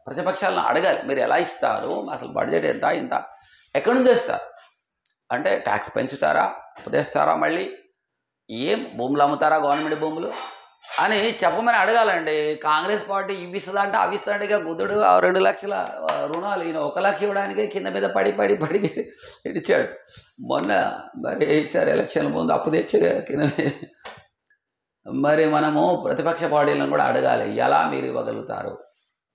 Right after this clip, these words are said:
ఎక్కువ ఇవ్వగానే మనం సంతోషంగా ఓట్లు వేసేస్తుంటాం. మన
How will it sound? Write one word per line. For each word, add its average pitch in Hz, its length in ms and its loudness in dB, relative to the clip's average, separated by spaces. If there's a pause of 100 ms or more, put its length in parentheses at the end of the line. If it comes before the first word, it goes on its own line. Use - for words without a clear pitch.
(200)
ఎక్కువ 214 440 2
ఇవ్వగానే 185 440 4
మనం 175 200 -2
సంతోషంగా 165 600 -2
ఓట్లు 165 300 4
వేసేస్తుంటాం. 127 580 -4
మన 127 380 -2